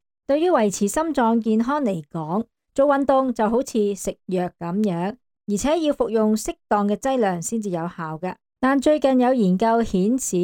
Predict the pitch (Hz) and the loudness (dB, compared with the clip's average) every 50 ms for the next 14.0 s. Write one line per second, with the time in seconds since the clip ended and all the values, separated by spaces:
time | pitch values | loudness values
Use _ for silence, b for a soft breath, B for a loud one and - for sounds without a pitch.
0 | 190 208 226 294 311 285 277 247 240 - 285 285 262 233 208 196 202 - 190 208 | 0 -2 -2 -4 -2 0 0 0 0 0 0 0 2 2 2 0 0 0 0 0
1 | 254 240 185 165 196 240 262 262 233 190 156 143 147 156 160 156 160 160 160 175 | 0 0 0 0 0 0 0 0 0 0 -2 -4 -6 -6 -8 -8 -8 -6 -6 -6
2 | 196 - - _ _ _ _ - 214 220 247 240 - 302 311 302 311 320 - 320 | -6 -6 -10 _ _ _ _ 0 0 2 2 2 0 0 0 0 0 2 2 2
3 | 359 320 262 247 247 - 254 247 247 247 247 226 208 196 190 196 - 208 202 202 | 2 2 2 2 2 2 0 2 0 0 0 0 0 0 0 0 0 0 0 0
4 | 208 - 220 214 220 226 220 - 277 277 277 - - 247 - - 311 320 302 277 | 0 0 0 2 2 0 0 0 0 0 0 0 -4 -8 -10 -8 -8 -6 -6 -4
5 | - 240 233 214 190 175 185 160 - 202 202 202 202 - - 185 180 - 202 202 | -2 0 0 0 0 0 -2 -2 -2 0 0 0 0 -2 -2 -4 -2 0 0 0
6 | 202 202 208 - - 294 302 311 294 254 254 160 160 - 185 185 185 - 185 175 | 2 0 0 0 0 0 0 0 0 -2 -2 0 0 -2 -2 -2 -2 -2 -2 -4
7 | 170 180 - 233 233 226 - - 170 165 165 - 165 156 156 175 202 - _ _ | -4 -2 -2 -2 -2 -2 -2 -4 -4 -6 -6 -8 -8 -6 -6 -6 -6 -6 _ _
8 | _ _ - 170 196 233 226 214 180 190 214 214 202 185 180 175 202 208 202 214 | _ _ -2 0 0 0 0 0 0 0 2 0 0 0 0 0 0 2 2 2
9 | 226 254 269 277 285 _ _ _ _ - 302 339 359 370 349 - 294 277 262 254 | 2 0 0 -2 -6 _ _ _ _ -4 -2 0 0 0 2 2 2 2 2 0
10 | - _ _ - 320 320 330 330 320 302 277 254 - 214 196 175 160 165 196 262 | -4 _ _ 0 2 2 2 0 -2 -4 -6 -4 -2 0 0 0 0 0 0 0
11 | 269 285 294 277 262 214 180 175 175 180 185 185 185 - - _ _ _ _ _ | 0 0 0 0 0 0 0 0 -2 -2 -4 -4 -4 -6 -8 _ _ _ _ _
12 | _ - 226 214 208 226 233 220 262 277 285 285 - - - - 285 277 247 208 | _ -2 0 2 2 2 2 2 2 2 0 0 -2 -6 -4 -2 0 0 0 0
13 | - - - 262 262 262 - - - 202 214 254 262 269 285 285 254 196 - 202 | -2 -4 -2 -2 -2 -2 -2 -4 -8 -6 -2 0 0 0 0 0 -2 -4 -4 -6